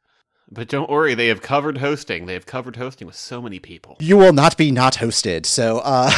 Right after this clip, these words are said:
Speaker 2: <laughs>
Speaker 1: <laughs> We will not walk away from the Israeli Eurovision going, "Oh man, shame about all the hosts."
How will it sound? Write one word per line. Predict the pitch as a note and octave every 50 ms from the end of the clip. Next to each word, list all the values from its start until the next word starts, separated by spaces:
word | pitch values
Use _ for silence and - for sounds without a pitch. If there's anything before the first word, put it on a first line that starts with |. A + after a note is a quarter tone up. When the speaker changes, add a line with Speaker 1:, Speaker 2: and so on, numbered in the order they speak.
| - - - - - - -
Speaker 2:
<laughs> | G#3+ G3 - - - A3 - - - - C3+ F3+ - - - C3+ A2 - F3
Speaker 1:
<laughs> |
We | C3+ C#3 D#3
will | D#3 D3+ D3+
not | C3+ C3+ C#3 D#3 D#3+
walk | - D#3 D3 D3 C3
away | C#3 B2 A#2 A#2 A2+
from | G#2 A#2 A2+ G2+
the | G2+ G2 F#2
Israeli | F#2+ F#2+ F#2+ G2 A2+ B2+ A#2+ A#2+ A#2 A2
Eurovision | G#2+ G#2 G#2 G2 F#2+ F#2+ F#2+ F2+ G2+ G2
going, | F2+ G2+ G2 F#2+ F#2+ F#2+ _ _ _ _ _ _ _ - -
"Oh | B3+ C4+ A#3+
man, | G#3+ A3 G#3 C#3
shame | A2+ - E3 F3
about | F#3 D#3+ E3 D#3+ B2+ B2+
all | A#2+ B2
the | A2+ A2
hosts." | G2+ A#2+ A2+ F#2 E2 - - - - - -